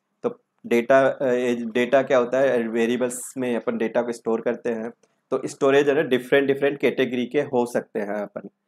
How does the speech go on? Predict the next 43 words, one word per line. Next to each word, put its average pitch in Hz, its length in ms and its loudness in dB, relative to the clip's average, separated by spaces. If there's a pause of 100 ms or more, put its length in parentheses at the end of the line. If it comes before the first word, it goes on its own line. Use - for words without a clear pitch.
(240)
कि 135 80 4
अपन 139 400 2 (260)
मेमोरी 135 360 4
में, 139 140 0
है 143 60 0
ना, 156 100 0
डेटा 127 340 2
का 135 80 4
पूरा 135 200 2
कलेक्शन 123 500 0
रखते 113 280 -4
हैं। 113 320 -4 (400)
तो 120 60 2
पूरा 131 420 6
डेटा 127 300 4
का 135 80 4
कलेक्शन 131 500 0 (140)
स्टोरेज 131 440 2
यानी 131 160 2
वेरिएबल्स 127 500 4
के - 100 2
अंदर 123 220 4
होता 101 380 -6
है। 98 80 -6 (140)
तो 123 80 -2
वेरिएबल 127 380 2
कंटेनर्स 127 680 0
होता 113 220 -4
है 135 280 0
डेटा 117 240 0
वैल्यूज 98 400 -10
का। - 240 -12 (480)
तो 131 60 0
अपन 127 280 2
वेरिएबल्स 135 800 0
को 147 200 2
कैसे, 147 540 2
है 139 80 4
ना, 143 80 -2
क्रिएट 131 420 0
करें 120 260 0
मेमोरी 104 380 -4
में, 95 220 -10